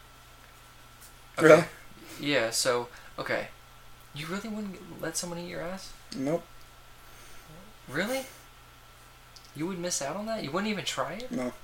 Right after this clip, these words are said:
Speaker 1: Really?
Speaker 2: Yeah,
Speaker 1: That's
Speaker 2: 'cause
Speaker 1: so
Speaker 2: I've seen myself after Taco Bell, and I would never want
Speaker 1: Okay,
Speaker 2: someone
Speaker 1: but
Speaker 2: to
Speaker 1: why would you, you wouldn't prepare yourself?
Speaker 2: No.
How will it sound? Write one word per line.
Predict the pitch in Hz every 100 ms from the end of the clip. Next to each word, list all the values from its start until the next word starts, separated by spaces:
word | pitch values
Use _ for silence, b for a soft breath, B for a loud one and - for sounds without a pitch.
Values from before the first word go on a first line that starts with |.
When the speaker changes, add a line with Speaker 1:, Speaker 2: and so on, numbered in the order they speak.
| - - - - - - - - - - - - - - - - - -
Speaker 1:
Really? | 123 131 214 151 175 - - -
Speaker 2:
Yeah, | 147 151 -
Speaker 1:
That's | 170
Speaker 2:
'cause | 160
Speaker 1:
so | 127
Speaker 2:
I've | 131
seen | 123 151 151
myself | 127 123 135 123
after | 135 123 135
Taco | 143 139 135
Bell, | 139 135
and | 139
I | 131
would | 135
never | 151 160
want | 151 175
Speaker 1:
Okay, |
Speaker 2:
someone | - 240 185
Speaker 1:
but | -
Speaker 2:
to | 123
Speaker 1:
why | 143
would | 175 165
you, | 170 147 - - 123 - - - - - -
you | 143
wouldn't | 175 160
prepare | - 127 139
yourself? | 190 - 233 220 - - - - - - - - -
Speaker 2:
No. | 165 202